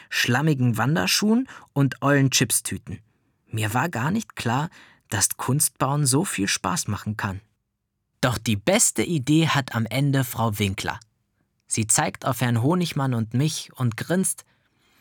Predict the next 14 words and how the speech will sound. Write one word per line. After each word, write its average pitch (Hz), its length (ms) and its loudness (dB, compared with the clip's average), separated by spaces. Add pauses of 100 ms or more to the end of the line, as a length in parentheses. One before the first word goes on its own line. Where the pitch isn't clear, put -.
(200)
„Ihr 214 180 6
solltet 277 640 2
euch 247 340 2
als 208 280 -2
lebendige 247 680 2
Objekte - 600 -2
in 131 260 -2
die 127 160 0
Ausstellung 156 680 2
begeben 240 640 0
und 180 340 -2
wie 302 120 4
Sherlock 226 540 2
Holmes 240 440 2